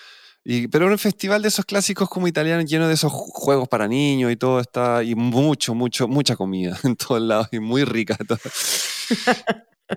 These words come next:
Speaker 1: Y, y
Speaker 2: Italia.
Speaker 1: Italia. Y se larga a llover, pero se larga a llover, pero a chuzo, así una cuestión de que empezaron a guardar las consolas, y los tipos de, del audio, yo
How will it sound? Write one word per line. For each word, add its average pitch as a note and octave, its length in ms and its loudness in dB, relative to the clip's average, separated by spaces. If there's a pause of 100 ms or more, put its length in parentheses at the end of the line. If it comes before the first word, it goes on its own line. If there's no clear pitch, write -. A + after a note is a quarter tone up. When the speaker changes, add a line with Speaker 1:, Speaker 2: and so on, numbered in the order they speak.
Speaker 1:
Y, B2+ 640 4
y B2 180 0 (280)
Speaker 2:
Italia. C3+ 440 4
Speaker 1:
Italia. F#2 320 -2 (200)
Y A#2 100 0
se A#2+ 160 0
larga E3 360 0
a - 20 2
llover, C#3+ 420 0
pero A2+ 180 -2
se A2 160 -2
larga G#2 280 -2
a G#2 40 -2
llover, G2 380 -2
pero F#2 220 -4
a F2 60 -6
chuzo, - 360 -4
así G2+ 180 -6
una G#2 140 -4
cuestión A2 400 -6
de G#2+ 100 -4
que G2 300 -4
empezaron A#2+ 540 -4
a D#3+ 40 -2
guardar A#2+ 340 -2
las D#3+ 120 -4
consolas, D#3 540 -2
y - 140 -4
los A#2 120 -2
tipos E3+ 300 0
de, D#3+ 200 2
del C3 200 0
audio, F#3 320 4
yo D#3+ 140 0